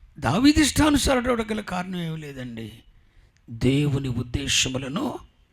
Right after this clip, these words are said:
నెరవేర్చాడు. మీ కుటుంబ వ్యవస్థల్లో మనుషుల ఉద్దేశములు నెరవేర్చినంత కాలం నువ్వు దేవునికి ఇష్టానుసారుడు కాలేవు.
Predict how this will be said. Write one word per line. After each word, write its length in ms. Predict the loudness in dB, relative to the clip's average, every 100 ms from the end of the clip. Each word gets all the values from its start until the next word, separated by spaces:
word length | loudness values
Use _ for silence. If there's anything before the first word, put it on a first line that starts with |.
| _ _ _ _ -18
నెరవేర్చాడు. 760 | -16 -16 -20 -12 -12 -12 -18 -20 -20 _ _ _ _ _ _ _ _ _ _ _ _ _ -2
మీ 120 | 4 4
కుటుంబ 340 | 4 2 4
వ్యవస్థల్లో 720 | 4 6 4 4 0 2 0 0 -8 -16 _ _ _ -20 _ _ _ _ _ -4
మనుషుల 460 | 0 2 2 2 2
ఉద్దేశములు 600 | 2 4 6 4 2 2
నెరవేర్చినంత 720 | 2 4 2 2 0 0 0
కాలం 400 | 2 4 4 2 0 -12 _ -20 -20 _ -20 _ _
నువ్వు 140 | 6 6
దేవునికి 380 | 6 6 4 4
ఇష్టానుసారుడు 720 | 4 2 2 2 2 4 4
కాలేవు. 680 | 2 4 4 4 4 -2